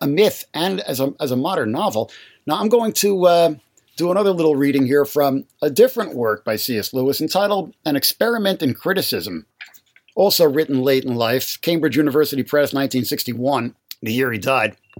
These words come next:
So Till We Have Faces was his last work of fiction that he completed, but not his last work.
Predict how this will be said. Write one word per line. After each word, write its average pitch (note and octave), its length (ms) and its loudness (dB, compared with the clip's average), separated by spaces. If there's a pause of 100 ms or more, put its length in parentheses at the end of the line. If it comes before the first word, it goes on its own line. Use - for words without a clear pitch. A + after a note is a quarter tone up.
(460)
So C3+ 200 0
Till F#3 240 2
We E3+ 100 2
Have D3+ 160 4
Faces D#3 340 0
was B2+ 140 -2
his A#2+ 120 -2
last D#3 220 2
work C#3 200 0
of A#2+ 100 -4
fiction F2 540 -2 (160)
that A#2 120 0
he A2+ 60 -4
completed, G#2 600 -8 (140)
but G#2 200 -6
not C3+ 180 -2
his A2+ 120 -8
last A2+ 240 -4
work. G#2+ 320 -4